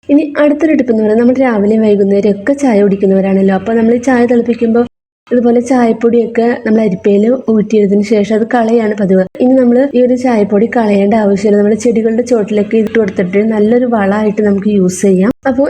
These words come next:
ഇന്ന് പറഞ്ഞ ഏതെങ്കിലും ടിപ്പുകളൊക്കെ നിങ്ങൾക്ക് യൂസ്ഫുൾ ആയി എന്ന് വിചാരിക്കുന്നു. യൂസ്ഫുൾ ആയി എങ്കിൽ നമ്മുടെ വീഡിയോ ഒന്ന് ലൈക്ക് ചെയ്യാനും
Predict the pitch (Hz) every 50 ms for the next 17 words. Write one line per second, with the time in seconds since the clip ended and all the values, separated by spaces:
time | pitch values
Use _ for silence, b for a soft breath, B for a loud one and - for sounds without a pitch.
0 | 285 - 233 247 262 269 269 269 262 262 262 269 247 214 190 220 226 247 262 247
1 | 254 247 - 240 233 233 226 226 233 233 220 214 - 233 226 208 202 196 - -
2 | 233 233 220 208 214 226 233 226 226 214 190 208 196 190 190 190 190 196 202 233
3 | 240 226 208 208 214 214 - - 247 233 220 202 196 220 240 247 226 214 233 226
4 | 220 208 202 208 226 220 208 196 196 190 220 226 208 220 226 220 208 190 185 190
5 | - 233 220 208 202 190 202 269